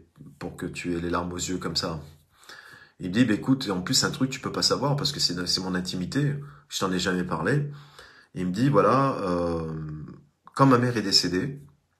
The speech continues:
il y a quelques années en arrière, je, je l'ai appris par téléphone.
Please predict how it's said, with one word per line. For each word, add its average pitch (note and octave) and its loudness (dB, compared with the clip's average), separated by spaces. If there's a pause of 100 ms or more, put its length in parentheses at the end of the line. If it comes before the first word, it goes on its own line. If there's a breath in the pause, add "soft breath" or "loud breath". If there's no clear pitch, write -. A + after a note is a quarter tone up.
(1040)
il G2+ 0
y - 2
a F2+ 2
quelques F#2+ -4
années F#2+ 2
en F#2 0
arrière, A#2 0
je, - -6
je G#2 -4
l'ai F#2+ 2
appris F#2 -2
par C3 -2
téléphone. F#2+ -6